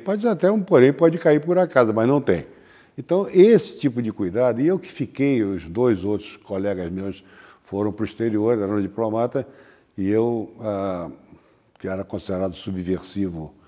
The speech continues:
na Revolução de sessenta e quatro, me deixaram em casa vários meses, eu fiquei repassando, <laughs> não tinha pouco do que fazer, recém-casado, num apartamentinho, ah,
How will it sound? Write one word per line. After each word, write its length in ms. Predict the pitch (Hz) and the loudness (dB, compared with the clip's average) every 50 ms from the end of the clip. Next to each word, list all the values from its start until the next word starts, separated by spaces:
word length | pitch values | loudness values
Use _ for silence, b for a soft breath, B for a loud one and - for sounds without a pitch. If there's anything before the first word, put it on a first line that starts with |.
| b b b b b - | b b b b b -14
na 460 | 90 87 87 90 90 87 87 85 82 | -12 -10 -8 -8 -8 -8 -8 -8 -8
Revolução 540 | 80 92 90 87 92 92 90 80 - 101 98 | -8 -8 -8 -6 -6 -8 -8 -8 -8 -10 -10
de 60 | 90 | -8
sessenta 380 | 104 107 - - 113 107 - 117 | -10 -12 -8 -8 -6 -2 -2 -2
e 20 | |
quatro, 400 | 110 - 120 123 127 127 - 147 | -2 2 2 2 2 2 0 -4
me 120 | 143 143 | -2 -2
deixaram 460 | 131 123 120 110 - - 110 107 107 107 | 2 2 0 0 2 0 0 2 2 0
em 80 | 104 | -2
casa 340 | - - 104 104 104 98 107 | 0 2 4 4 4 4 2
vários 300 | 98 107 107 107 110 110 | 2 2 0 0 0 -4
meses, 320 | 110 107 113 123 131 135 139 | -2 0 0 0 0 -2 -4
eu 60 | 147 | -6
fiquei 320 | - - - - 135 131 | -6 -8 -8 -2 0 0
repassando, 760 | 131 123 135 139 135 - 123 113 104 107 117 123 127 117 107 107 | 0 2 0 -2 2 2 2 2 2 0 0 2 2 2 0 -2
<laughs> 40 | |
não 160 | 120 127 123 - - - 107 | -4 -4 -4 -4 -6 -8 -4
tinha 180 | 107 127 131 | 0 2 2
pouco 320 | 120 - - 127 131 127 120 | 2 0 -4 -6 -4 -6 -8
do 120 | 113 - | -10 -10
que 80 | - - | -14 -6
fazer, 420 | - 120 110 101 90 101 120 135 - B B B B B | 0 0 0 0 0 -2 -6 -6 -8 B B B B B
recém-casado, 920 | B - 110 101 - 120 120 117 - 123 113 104 98 110 120 135 143 139 135 | B -6 -6 -4 -2 -4 -4 -2 0 0 0 2 2 0 0 0 0 -2 -6
num 140 | 131 120 | -6 -4
apartamentinho, 1000 | 113 104 - - 104 101 - 113 110 107 101 101 95 - - 107 107 110 104 98 - B B B B B B B B - | -4 -4 -2 -2 -4 -2 0 0 0 2 0 0 -2 -4 -4 -2 0 0 0 -2 -6 B B B B B B B B -10
ah, 420 | 107 101 98 101 104 104 104 101 | -6 -6 -4 -4 -4 -4 -6 -6